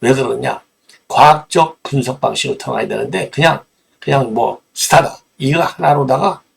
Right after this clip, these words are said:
중용을 하다 보니까 승률 향상에는 도움이 되지 않는다는 겁니다. 그런 선수들의 특징은요. 스타의식이 강해서 인성이 이상하고 장타칠 욕심에 스윙을 크게 하고 그래서 출루율이 낮고 그러다 보니까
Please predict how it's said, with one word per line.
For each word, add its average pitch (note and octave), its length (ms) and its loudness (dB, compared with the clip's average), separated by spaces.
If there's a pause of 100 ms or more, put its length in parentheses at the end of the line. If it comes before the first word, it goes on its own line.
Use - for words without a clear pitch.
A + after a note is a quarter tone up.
(120)
중용을 C#3+ 420 2
하다 - 200 -2
보니까 - 480 -6 (220)
승률 F#3+ 600 2
향상에는 - 480 -4
도움이 C3+ 240 -6
되지 C3+ 340 -6
않는다는 B2 480 0
겁니다. - 360 -16 (480)
그런 D3+ 240 4
선수들의 D3 380 -2
특징은요. C#3+ 460 -4
스타의식이 C#3 680 -2
강해서 G#2+ 640 -2 (380)
인성이 E3 540 2
이상하고 - 640 -6 (340)
장타칠 C#3 760 0
욕심에 - 340 -4
스윙을 F#2 520 -2
크게 - 260 -8
하고 - 260 -10 (360)
그래서 C3+ 300 0
출루율이 B2 500 -4
낮고 - 320 -6
그러다 C#3+ 280 -2
보니까 C#3+ 480 -4